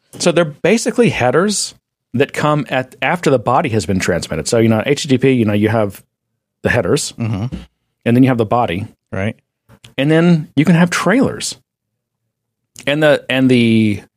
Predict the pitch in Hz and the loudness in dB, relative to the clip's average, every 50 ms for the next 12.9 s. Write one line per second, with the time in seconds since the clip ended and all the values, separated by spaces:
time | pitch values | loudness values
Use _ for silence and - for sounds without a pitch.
0 | _ _ _ _ _ _ _ _ _ _ - 113 104 - - - 165 170 185 165 | _ _ _ _ _ _ _ _ _ _ -8 -8 -8 -8 -4 0 2 2 2 0
1 | - - _ _ _ 117 120 117 104 113 117 120 120 - 127 127 123 113 117 117 | -2 -12 _ _ _ -2 -2 0 0 0 0 0 0 0 0 0 0 0 -2 -2
2 | 107 110 - - 117 123 117 107 104 95 101 95 95 - - - - - _ _ | -2 -2 -2 2 2 2 4 2 0 0 -2 -2 -4 -4 -6 -12 -20 -20 _ _
3 | _ _ - 113 - - 147 170 175 180 143 131 - 156 165 147 139 127 110 110 | _ _ -6 -4 -2 -2 -4 -2 -2 -2 -2 0 0 0 -2 0 0 0 0 0
4 | 101 101 120 127 135 139 131 120 110 104 - - 123 117 117 113 110 107 104 117 | 0 0 0 2 2 4 2 2 2 0 0 -2 0 0 0 0 0 0 2 2
5 | 135 143 139 110 92 - - - 113 120 - - 139 147 139 117 110 107 98 101 | 2 2 2 0 -2 -2 -2 -2 -2 -2 -2 -2 0 0 2 2 0 0 2 2
6 | 101 120 147 175 208 196 - _ _ - 113 104 107 110 127 139 _ _ _ _ | 2 2 2 0 0 -2 -6 _ _ -10 -8 -6 -6 -6 -8 -10 _ _ _ _
7 | _ _ _ _ _ _ - 120 127 - 120 127 127 127 117 120 113 - - 120 | _ _ _ _ _ _ -2 -2 0 0 0 0 0 0 0 0 -2 0 0 2
8 | 123 131 131 131 135 - - 139 135 131 - 156 147 - - - _ _ _ _ | 4 4 4 4 2 0 -2 -2 -2 0 -2 -2 -4 -4 -10 -14 _ _ _ _
9 | _ _ _ _ - 123 123 127 123 123 120 120 123 117 107 - _ _ _ _ | _ _ _ _ -4 -2 0 0 0 2 0 0 0 -2 -4 -10 _ _ _ _
10 | _ _ _ _ _ _ _ _ _ _ 123 127 120 120 110 95 - - 107 92 | _ _ _ _ _ _ _ _ _ _ 0 2 2 2 0 0 -2 -2 -2 -2
11 | 85 73 76 76 - - 123 113 107 - 113 101 98 87 82 - - - - 117 | -2 -4 -6 -6 -2 -2 0 0 0 -2 -2 -4 -2 -4 -4 -6 -4 -4 -4 -4
12 | 147 143 - - - - 190 - - - - - 151 151 165 165 - - | -4 -6 -8 -10 -10 -8 -8 -8 -8 -8 -10 -12 -12 -10 -8 -8 -8 -10